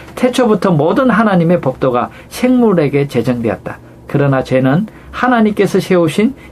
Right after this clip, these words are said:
질서를 파괴하였고, 그리하여 불화가 그 뒤를 따랐다. 죄악에 존속하는 한 고통과 사망은 불가피한 것이다. 다만 구세주께서 우리를 위하여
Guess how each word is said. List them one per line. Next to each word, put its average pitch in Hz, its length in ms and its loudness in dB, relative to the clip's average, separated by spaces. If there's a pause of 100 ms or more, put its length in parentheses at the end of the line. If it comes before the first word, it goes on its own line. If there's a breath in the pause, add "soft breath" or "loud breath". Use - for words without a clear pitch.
질서를 220 520 0 (220 loud breath)
파괴하였고, 170 800 -2 (240 loud breath)
그리하여 139 480 0
불화가 233 480 0
그 180 160 -2
뒤를 156 320 0
따랐다. - 480 -8 (520 loud breath)
죄악에 151 440 0
존속하는 165 600 0
한 135 240 0 (100)
고통과 147 440 -2
사망은 113 540 -2
불가피한 202 600 0
것이다. - 380 -8 (540 loud breath)
다만 151 440 0 (300 loud breath)
구세주께서 160 880 -2 (220 loud breath)
우리를 214 480 2
위하여 117 400 0